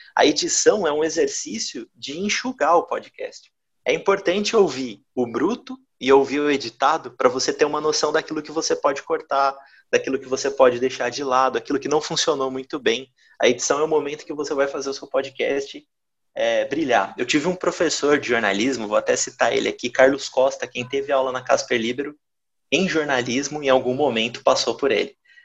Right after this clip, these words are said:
É um baita professor, tem uma experiência absurda em redação, enfim, um monstro do jornalismo. E ele falava que todo jornalista precisa saber lamber a sua cria. Ele falava isso, óbvio, pro texto, né? É o gatinho, a gatinha,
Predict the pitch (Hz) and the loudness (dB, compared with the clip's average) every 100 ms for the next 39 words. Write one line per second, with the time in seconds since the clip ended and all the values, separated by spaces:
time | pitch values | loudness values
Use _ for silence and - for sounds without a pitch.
0 | _ - 113 110 123 143 - - 123 - | _ -4 -4 0 0 0 -2 -4 -4 -4
1 | 117 123 - 120 117 - 123 127 123 123 | -2 0 2 0 -2 0 2 2 2 2
2 | 117 - 127 123 123 113 110 - - 123 | 2 -2 2 2 2 2 2 2 0 0
3 | 135 123 113 - 143 165 _ _ - 170 | 2 2 0 -4 -6 -6 _ _ -12 -4
4 | 165 135 135 151 135 139 139 156 113 123 | 0 0 0 -6 -2 -2 0 0 0 0
5 | 139 _ - - 117 127 147 156 151 147 | -4 _ -20 -4 2 4 4 2 2 0
6 | 143 - 190 180 170 165 151 143 143 139 | -6 0 0 2 0 0 0 0 0 0
7 | 135 - 139 135 131 123 139 135 _ 113 | 0 0 0 0 0 2 0 -2 _ -4
8 | 135 135 131 143 139 - 143 139 - 117 | -2 0 0 0 0 0 -2 -2 -2 0
9 | 107 92 - _ _ _ 120 120 135 127 | 2 0 -6 _ _ _ -2 0 2 0
10 | 123 131 127 135 123 - 117 - 139 139 | 0 -4 0 2 2 0 -6 0 0 2
11 | 143 160 - - - - 151 202 - 104 | 0 0 0 -4 -8 -2 -2 -2 -2 -2
12 | - 120 - - 143 147 107 - - - | 4 4 4 -2 -2 -2 -4 -10 -20 -8
13 | - 113 101 - 135 135 104 | -2 0 0 -2 -2 0 -2